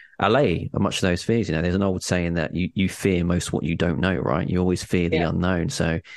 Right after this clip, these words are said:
Speaker 1: if you can understand a bit more about that unknown, I feel anyway, it makes it a bit more, okay, maybe it's not as scary as I thought it was.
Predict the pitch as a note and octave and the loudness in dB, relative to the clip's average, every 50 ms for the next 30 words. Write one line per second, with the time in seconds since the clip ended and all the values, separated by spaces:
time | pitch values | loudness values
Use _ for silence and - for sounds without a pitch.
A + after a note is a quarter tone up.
0 | - - - G2 G2+ G2 F#2 G2+ - - F#2+ F#2+ G2 F#2 F2 - F#2 F#2 F2+ F2+ | -18 -12 -6 -2 -2 0 0 0 0 0 0 0 2 0 0 0 0 0 0 0
1 | E2 F#2 D2 - E2 F#2 G#2+ A2+ G2+ E2+ D#2+ A#1 C2+ E2 A#2 - - - - - | 0 0 0 0 2 2 2 2 2 2 0 0 0 0 0 0 0 -2 0 0
2 | D#2 D2+ D#2+ D#2 D2 C2+ C2+ D2 F2 G#2 - - - - - - - _ _ _ | -2 0 0 0 0 0 0 -2 -2 -4 -6 -10 -16 -20 -20 -20 -20 _ _ _
3 | _ - F#2+ G#2 - - F2+ F2+ F#2 F2+ E2+ E2 D#2 D2+ D#2 F2+ F#2 F#2+ - - | _ -2 -2 0 0 0 2 2 2 2 0 0 0 0 0 0 0 0 -2 -2
4 | - - D#2+ D2 - - - - - F2 E2 E2+ E2 E2 - - - _ _ _ | -2 -2 -2 0 0 -2 -2 0 0 0 2 2 0 0 -4 -8 -14 _ _ _
5 | _ _ _ _ _ _ _ _ _ - B2 C3 B2+ - - F2+ F#2+ G2 G2+ G2+ | _ _ _ _ _ _ _ _ _ -2 0 0 0 0 0 0 2 0 0 0
6 | A2 - - - A2+ A#2+ A2+ D#2 C2 - - - - - C2+ A#1+ - - - - | 0 -2 -2 0 0 2 2 0 -2 -4 -4 -2 -2 0 0 0 -2 -2 -4 -4
7 | - - - - - A1+ G#1+ G1+ - - - | -4 -4 -4 -2 -2 -2 -2 -2 -4 -6 -10